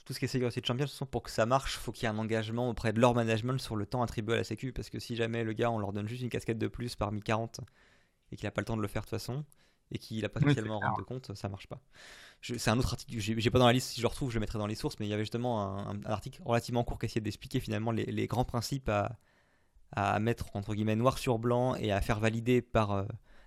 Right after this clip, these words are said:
Speaker 1: la chaîne hiérarchique, si tu veux que tes Security Champions marchent correctement. Euh, des cho-, c'est des choses des fois qui paraissaient contre-produ-, enfin, contre-intuitives. Par exemple, il y avait un des requirements qui était de ne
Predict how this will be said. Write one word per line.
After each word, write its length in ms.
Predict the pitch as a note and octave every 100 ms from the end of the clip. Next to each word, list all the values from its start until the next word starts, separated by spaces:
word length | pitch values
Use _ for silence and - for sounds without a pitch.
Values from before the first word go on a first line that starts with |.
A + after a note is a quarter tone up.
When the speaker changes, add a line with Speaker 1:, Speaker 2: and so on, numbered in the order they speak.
| -
Speaker 1:
la 80 | A2
chaîne 200 | A#2+ A2+
hiérarchique, 640 | G#2+ G#2 G#2 D3+ - - _ _ _ -
si 160 | C3+
tu 120 | -
veux 140 | A2+ B2+
que 60 |
tes 100 | -
Security 320 | A#2 A2+ A2+ -
Champions 260 | A2 A#2 A#2
marchent 200 | A2+ -
correctement. 400 | G#2 G2+ A2 G2+ - _ _ _ _ _ _ _ _ _
Euh, 120 | A2 G2+
des 100 | G#2
cho-, 140 | -
c'est 120 | A2+
des 100 | A#2
choses 140 | A2 D3
des 80 |
fois 120 | A#2 C3+
qui 220 | - A#2 - -
paraissaient 360 | - G#2+ A2+ B2
contre-produ-, 520 | - C3 C#3+ B2+ A#2+
enfin, 200 | - A2
contre-intuitives. 600 | G#2 C#3 C#3 - C#3 D3+
Par 140 | C3 A2
exemple, 460 | A2+ C3 C3 G#2 G#2 - - -
il 40 |
y 20 | A2
avait 80 | A2
un 80 |
des 60 | A2
requirements 380 | G#2+ A2+ B2 C#3+
qui 120 | -
était 180 | - C3
de 220 | A2+ G#2+ - - _
ne 180 | A2+ A2+